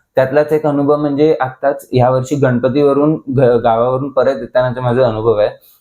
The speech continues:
ब-, बराच वेळ लागत होता, म्हणजे आम्ही एसटीने वगैरे प्रवास करतो, तर बराच वेळ लागत होता एसटी यायला. तर मी बापूंना फक्त बोललो की, "बापू, ही एसटी लवकरात लवकर येऊ दे, घरी लवकर पोचायचंय." कारण का मी संध्याकाळी निघालेलो, तर ट्रॅफिक वगैरेचं असतं.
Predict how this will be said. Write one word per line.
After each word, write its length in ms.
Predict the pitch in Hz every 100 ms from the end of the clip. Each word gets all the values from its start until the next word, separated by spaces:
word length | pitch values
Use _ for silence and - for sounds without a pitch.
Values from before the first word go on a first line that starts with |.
| _ _ _ _ -
ब-, 440 | 131 131 117 120 -
बराच 360 | 131 139 151
वेळ 160 | 147 139
लागत 260 | 131 123 127
होता, 320 | 123 131 127
म्हणजे 240 | 131 127 127
आम्ही 280 | 123 131 127
एसटीने 400 | 113 - 123 123
वगैरे 280 | 120 120
प्रवास 340 | 127 117 113 113
करतो, 220 | 98 101
तर 160 | 95 123
बराच 300 | 120 123 147
वेळ 100 | 143
लागत 220 | 135 127 113
होता 220 | 107 123 - _ _ _
एसटी 380 | 120 120 - 120
यायला. 200 | 104 98
तर 160 | 104 123
मी 140 | 135
बापूंना 400 | 135 127 143 147
फक्त 280 | 151 151 -
बोललो 300 | 147 139 135
की, 120 | -
"बापू, 400 | 135 131 143 165
ही 240 | 135 143
एसटी 280 | 156 151 160
लवकरात 360 | 147 123 135 147
लवकर 280 | 147 139 147
येऊ 160 | 143 139
दे, 360 | 151 185 - -
घरी 340 | 120 139 160
लवकर 300 | 156 131 151
पोचायचंय." 500 | 151 127 - 95 101
कारण 220 | 101 123
का 60 | 127
मी 140 | 147
संध्याकाळी 540 | 156 147 131 143 147 151
निघालेलो, 440 | 139 113 104 104
तर 160 | 104 127
ट्रॅफिक 460 | 127 113 113 127
वगैरेचं 540 | 127 120 123 123 139 -
असतं. 220 | 117 -